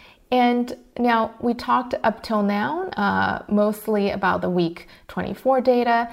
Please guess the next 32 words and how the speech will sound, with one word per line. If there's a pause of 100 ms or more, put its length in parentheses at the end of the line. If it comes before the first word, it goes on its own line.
(240)
And
when
we
go
to
our,
uh,
primary
studies
and (220)
really
follow
the
entire
cohort
over
time (220)
who
had
been
treated
with
deucravacitinib (340)
to
week
fifty-two, (240)
one
year,
uh, (120)
period
of
time,